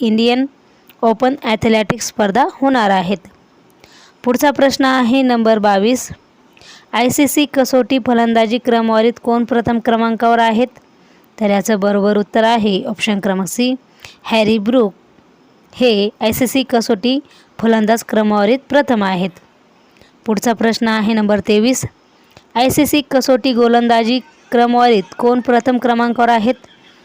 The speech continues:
तर याचं बरोबर उत्तर आहे ऑप्शन क्रमांक बी, जसप्रीत बुमराह हे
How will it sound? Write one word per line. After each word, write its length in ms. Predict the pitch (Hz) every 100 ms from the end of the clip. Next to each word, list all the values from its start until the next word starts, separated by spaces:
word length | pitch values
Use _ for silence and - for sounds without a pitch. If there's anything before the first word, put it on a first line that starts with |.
| _ -
तर 100 | 220
याचं 300 | 214 240 214
बरोबर 380 | 208 208 208 233
उत्तर 260 | 233 233
आहे 400 | 240 254 208 196
ऑप्शन 380 | 226 226 - 208
क्रमांक 320 | 196 190 190
बी, 220 | 180 254 277 _ _ - - - 190
जसप्रीत 440 | 226 - 247 247
बुमराह 580 | 196 220 262 233 202 202
हे 360 | 180 240 277